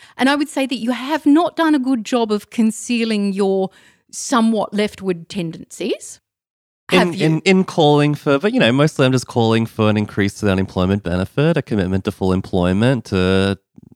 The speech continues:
Speaker 2: basically shut down our privatized employment services and renationalize it. That's like, you know, mid-century laborism, my,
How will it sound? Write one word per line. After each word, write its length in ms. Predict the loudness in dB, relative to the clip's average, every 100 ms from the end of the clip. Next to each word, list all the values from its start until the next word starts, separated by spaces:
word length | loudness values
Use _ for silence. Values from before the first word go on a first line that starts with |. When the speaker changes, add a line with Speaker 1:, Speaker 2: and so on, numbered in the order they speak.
| -20 -10
Speaker 2:
basically 380 | -8 -6 -4 -4
shut 320 | -2 -2 -2
down 260 | -2 0 0
our 120 | -2
privatized 560 | 0 -2 -2 -2 -2 -2
employment 440 | -4 -4 -4 -4
services 540 | -4 -4 -2 -2 0 0
and 140 | 0
renationalize 880 | 0 -2 -6 -6 -4 -2 -2 -2 -2
it. 120 | -4 -6 _ _ -6
That's 240 | -4 -2
like, 340 | 0 0 -4 -20 _ _
you 80 | -4
know, 120 | -2
mid-century 720 | 2 0 0 -2 -2 -2 0
laborism, 840 | 0 0 2 2 2 2 0 0
my, 300 | -2 -2 -2